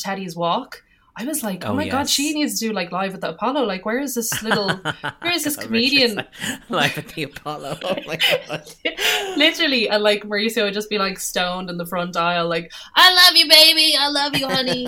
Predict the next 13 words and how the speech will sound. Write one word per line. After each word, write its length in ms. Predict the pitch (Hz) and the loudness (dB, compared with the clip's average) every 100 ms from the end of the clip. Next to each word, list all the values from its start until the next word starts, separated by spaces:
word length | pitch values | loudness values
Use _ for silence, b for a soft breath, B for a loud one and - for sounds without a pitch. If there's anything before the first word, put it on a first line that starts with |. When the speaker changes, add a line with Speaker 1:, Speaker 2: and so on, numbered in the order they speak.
| 254 | -6
Speaker 2:
<laughs> 80 | |
Speaker 1:
Um, 500 | - 175 190 190 185 - B B - | -6 -6 -6 -6 -8 -12 B B -14
but 400 | - 208 196 - - | -4 0 0 -4 -2
yeah, 180 | 226 | 0
probably 380 | 208 247 269 285 | 2 0 0 -2
Kyle. 540 | 285 240 240 233 208 190 | -2 0 2 4 4 2
And 120 | 214 | -4
then 200 | 220 220 | -6 -6
also 480 | - 233 240 254 247 | -4 -4 -4 0 0
Candy 400 | 240 220 233 233 | -2 -4 -4 -4
Burris. 420 | 208 220 190 170 | -4 0 -2 -2
Candy, 600 | - 208 220 240 254 233 - | -8 -8 -6 -4 -2 -4 -4
like, 300 | 196 180 - | -6 -8 -14